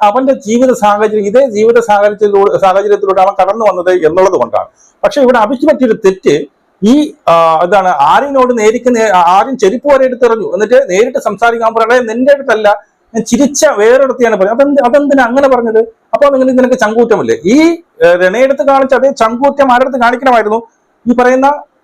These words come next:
ആര്യനോട് കാണിക്കാൻ പറഞ്ഞു. പിന്നെ രണയുടെ കേസ്, രണ ഒരു പാവമൊന്നുമല്ല, രണ ആരെങ്കിലും വിട്ടുകൊടുക്കില്ല, രണയൊക്കെ ഒന്ന് പറഞ്ഞ അവൻ നാലെണ്ണം പറഞ്ഞിട്ടേ പോവുള്ളൂ. ഒരു കൊച്ചുകുട്ടി, നമ്മളെ കണ്ട് പ്രായത്തിൽ കുറഞ്ഞൊരു കുട്ടി നമ്മളെടുത്ത് ഇതുപോലെ വന്ന കോഷ്ടികളും ആ, പിന്നെ എടുത്തടിച്ചുള്ള മറുപടി വരുമ്പോ സ്വാഭാവികമായിട്ടും ഇത്തിരി മൂത്തവർ എന്ന്,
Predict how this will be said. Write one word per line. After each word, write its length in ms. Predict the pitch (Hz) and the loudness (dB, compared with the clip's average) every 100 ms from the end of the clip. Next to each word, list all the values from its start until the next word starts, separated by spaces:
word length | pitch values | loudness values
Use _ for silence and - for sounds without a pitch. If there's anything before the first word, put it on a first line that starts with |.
| _ | _
ആര്യനോട് 380 | 165 208 277 269 | 0 0 2 2
കാണിക്കാൻ 420 | 269 254 285 285 | 2 0 0 -2
പറഞ്ഞു. 140 | 247 160 | -2 -2
പിന്നെ 160 | 180 | -2
രണയുടെ 420 | 165 160 190 330 330 | 0 0 2 0 0
കേസ്, 340 | 254 - - | 0 -2 -4
രണ 420 | 104 - 135 202 | -10 -2 0 2
ഒരു 180 | 302 311 | 2 0
പാവമൊന്നുമല്ല, 640 | 277 262 311 302 233 139 | 0 0 0 0 0 0
രണ 280 | 110 123 190 | 0 0 2
ആരെങ്കിലും 440 | 269 233 254 277 247 | 2 2 0 2 -2
വിട്ടുകൊടുക്കില്ല, 500 | - 233 208 220 208 | 0 0 2 2 0
രണയൊക്കെ 260 | 240 247 | 0 -2
ഒന്ന് 180 | 233 254 | -2 0
പറഞ്ഞ 200 | 233 233 | 0 0
അവൻ 160 | 247 226 | 0 2
നാലെണ്ണം 460 | 208 247 277 269 | 2 2 0 -2
പറഞ്ഞിട്ടേ 300 | 220 214 226 | -2 -4 -4
പോവുള്ളൂ. 340 | 185 160 135 - _ _ - | 0 0 0 -6 _ _ -2
ഒരു 100 | 226 | 0
കൊച്ചുകുട്ടി, 520 | 233 - 269 240 262 | 0 -2 -4 -2 0
നമ്മളെ 240 | 247 226 | 0 0
കണ്ട് 240 | 240 233 233 | 0 0 0
പ്രായത്തിൽ 420 | 226 214 226 233 | 2 0 0 -4
കുറഞ്ഞൊരു 380 | 226 214 220 220 | -2 -2 0 0
കുട്ടി 200 | 202 240 | 0 0
നമ്മളെടുത്ത് 400 | 320 440 311 220 | 0 0 -2 0
ഇതുപോലെ 280 | 220 226 220 | 2 2 0
വന്ന 180 | 220 | -2
കോഷ്ടികളും 640 | 220 202 - - 208 214 220 _ _ - | -2 0 0 -2 0 2 0 _ _ 0
ആ, 320 | 196 196 202 202 | 2 2 0 0
പിന്നെ 180 | 208 208 | -2 2
എടുത്തടിച്ചുള്ള 540 | 214 226 240 233 233 233 | 0 2 0 0 -2 0
മറുപടി 340 | 214 233 233 | 0 2 2
വരുമ്പോ 340 | 220 240 208 - | 0 0 -2 0
സ്വാഭാവികമായിട്ടും 840 | 202 202 226 254 233 214 220 233 | 0 2 0 0 0 0 0 -6
ഇത്തിരി 280 | - - 269 | -8 -8 0
മൂത്തവർ 420 | 233 233 233 233 | 0 2 2 2
എന്ന്, 160 | 233 | 0